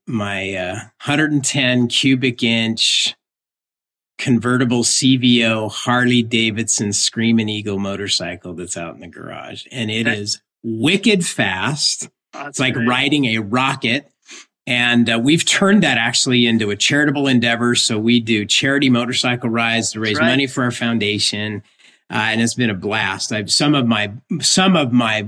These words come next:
Speaker 1: most enduring friendships have started on, on the motorcycle. So I love speed on the ground. I love speed on the water.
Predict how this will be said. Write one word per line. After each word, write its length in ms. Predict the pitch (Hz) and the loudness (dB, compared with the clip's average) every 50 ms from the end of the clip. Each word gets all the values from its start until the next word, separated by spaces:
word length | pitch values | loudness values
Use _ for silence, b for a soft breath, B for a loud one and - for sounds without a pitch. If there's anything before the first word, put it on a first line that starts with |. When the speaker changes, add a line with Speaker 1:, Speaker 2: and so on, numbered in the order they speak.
| 123 | -8
Speaker 1:
most 540 | - 160 139 131 135 143 151 160 160 - - | -6 -2 0 2 2 2 2 0 0 -2 -2
enduring 560 | - 123 120 120 110 127 127 131 131 123 120 | 0 2 2 2 4 2 2 2 2 2 0
friendships 680 | 113 - - 117 113 113 113 - - 101 101 - - | 0 -2 -2 0 0 0 0 0 -2 -2 -4 -4 -4
have 140 | - 98 90 | -4 -4 -2
started 640 | - - - 107 107 107 101 104 101 92 95 104 - - | -2 -2 -2 -2 -4 -4 -4 -6 -6 -8 -10 -12 -14 -12
on, 400 | - 110 104 101 98 98 101 101 - | -8 -6 -6 -4 -4 -6 -6 -8 -10
on 160 | - 107 107 107 | -10 -8 -6 -4
the 60 | 101 | -4
motorcycle. 640 | 104 104 104 98 101 - - 104 98 95 - 101 101 | -4 -4 -4 -6 -6 -6 -6 -6 -6 -8 -8 -6 -4
So 280 | - - 113 110 104 - B B B B B B B B | -4 -2 -2 -4 -6 -8 B B B B B B B B
I 80 | - 113 | -4 0
love 240 | 110 120 135 143 127 | 2 2 2 4 2
speed 440 | - - - - 170 165 170 165 160 | 0 0 2 4 4 6 6 4 4
on 160 | 156 147 139 | 4 4 4
the 80 | 131 | 2
ground. 440 | 113 113 127 131 131 127 127 127 127 | 2 0 0 0 2 2 2 2 2
I 60 | 120 | 2
love 180 | 110 110 110 104 | 0 0 0 0
speed 380 | - - - - 156 170 185 185 | 0 -2 0 2 4 4 4 4
on 160 | 175 147 127 | 4 4 2
the 80 | 117 | 2
water. 720 | 107 101 98 98 117 131 139 135 110 85 67 62 - 107 | 2 0 0 0 2 2 2 0 -2 -4 -6 -10 -14 -18